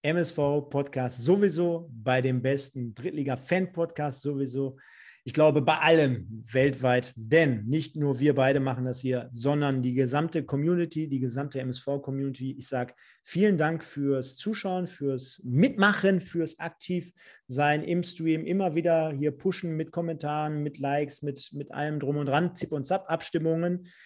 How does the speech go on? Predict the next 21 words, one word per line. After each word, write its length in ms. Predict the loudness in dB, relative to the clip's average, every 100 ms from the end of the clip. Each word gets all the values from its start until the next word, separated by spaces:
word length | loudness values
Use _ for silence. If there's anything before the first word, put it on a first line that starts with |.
| -10
Ich 60 | 4
glaube, 240 | 6 6
wir 100 | 6
sind 220 | 2 2
mittlerweile 380 | 2 4 4 2
so 200 | 4 4
interaktiv, 600 | 4 -2 -6 -4 -6 -2
besser 340 | 0 2 2 4
geht's 220 | 2 0
fast 280 | -4 -6 -8
schon 160 | -4
gar 120 | -2
nicht 140 | -2 -2
mehr. 260 | -2 -2 -6 -18 -20 -20 _ -4
Und 460 | 0 2 0 -4 -8
deswegen, 640 | -4 -2 0 0 2 0
liebe 180 | 2 4
Leute, 540 | 6 6 4 2 0 _ _
vielen 300 | -8 -2 0
Dank 260 | 2 0 2
dafür. 600 | 4 4 4 2 2